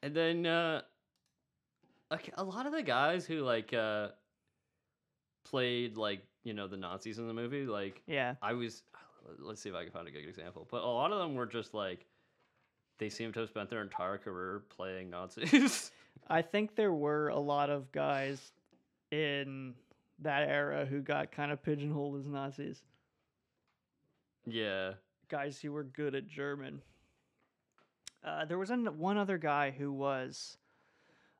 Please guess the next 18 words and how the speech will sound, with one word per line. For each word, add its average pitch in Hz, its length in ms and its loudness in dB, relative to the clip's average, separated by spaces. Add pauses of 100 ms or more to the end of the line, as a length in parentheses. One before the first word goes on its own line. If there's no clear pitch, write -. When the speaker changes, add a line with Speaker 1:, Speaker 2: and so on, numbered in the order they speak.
Speaker 2:
uh, 131 140 -2
one 147 200 0
other 143 180 -2
actor 139 540 -8 (640)
who 143 140 -8
was 127 220 -4
in 131 100 -4
a, 123 340 -8 (1300)
in 127 80 -6
a 131 40 -6
P 131 200 -6
O 135 40 -4
W 143 300 -4
camp - 320 -10 (260)
Speaker 1:
Mm. 107 200 -6 (420)
Speaker 2:
at 131 140 -6
one 139 180 -6
point. - 360 -12